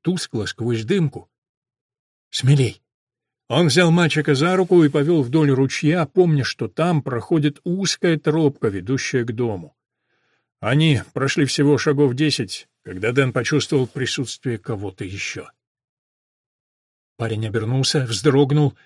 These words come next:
Несмотря на жару, волоски на коже встали дыбом. Гоша, к счастью, пока ничего не замечал.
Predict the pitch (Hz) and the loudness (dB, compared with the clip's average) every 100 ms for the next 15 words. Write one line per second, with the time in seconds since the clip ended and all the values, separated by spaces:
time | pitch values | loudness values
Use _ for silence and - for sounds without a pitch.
0 | _ _ 147 147 175 143 160 151 131 147 | _ _ 0 2 2 2 2 2 4 4
1 | 156 147 143 139 - 147 139 180 143 170 | 4 4 2 0 0 0 2 2 2 0
2 | - 156 160 156 110 92 _ _ _ _ | 0 0 2 0 -2 -6 _ _ _ _
3 | _ _ _ 98 135 202 - 180 - - | _ _ _ -4 0 2 0 -4 -4 -4
4 | 165 - 165 - 143 175 143 139 - 160 | -4 -2 -4 -4 -6 -4 -2 -4 -4 -2
5 | 135 127 139 139 - 104 - | -2 -2 -2 -2 -4 -10 -14